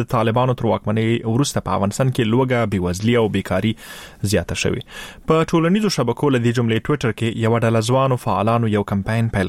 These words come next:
کړی چې د نړیوالو پام افغانستان ته لا زیات کړي. په دې اړه زموږ همکار د دې کمپاین له یو چلوونکي حبیب خان سره مرکه کړې او په پیل کې ورڅخه پوښتنه کړې چې دوی دغه کمپاین په څه هدف پیل کړی.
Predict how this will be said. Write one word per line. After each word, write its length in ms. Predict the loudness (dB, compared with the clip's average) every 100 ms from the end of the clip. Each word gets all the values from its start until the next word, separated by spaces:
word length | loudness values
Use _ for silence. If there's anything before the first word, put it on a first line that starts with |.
| 0
کړی 160 | -2 0
چې 60 | 0
د 160 | 0 2
نړیوالو 460 | 2 4 2 2 0
پام 240 | 0 0
افغانستان 440 | -2 0 -2 0 2
ته 120 | 0
لا 80 | 0 -4
زیات 220 | -6 -6
کړي. 560 | -8 -10 -18 -16 -16 -20 -20 -20 -20 -20 -4 0
په 60 |
دې 160 | 2 2 2
اړه 240 | 0 0
زموږ 160 | 0 0
همکار 360 | 0 0 0
د 140 | 0 0
دې 80 | 0
کمپاین 400 | -2 0 2 2
له 60 |
یو 120 | 2
چلوونکي 720 | 2 2 2 2 0 0 0 0
حبیب 280 | 2 0 0
خان 260 | 0 0
سره 260 | 0 -2 -2
مرکه 340 | 0 -2 -2
کړې 180 | -2 0
او 100 | 0
په 60 | 0
پیل 220 | 0 0
کې 180 | 0 0
ورڅخه 280 | 0 -4 -6
پوښتنه 300 | -4 -2 0
کړې 220 | 0 0
چې 300 | 0 0 2
دوی 340 | 2 0 0 -2
دغه 160 | -4
کمپاین 520 | -2 -2 0 0 0
په 100 | -2
څه 120 | -2 0
هدف 340 | -2 -4 -6
پیل 160 | -8 -6 -6
کړی. 160 | -6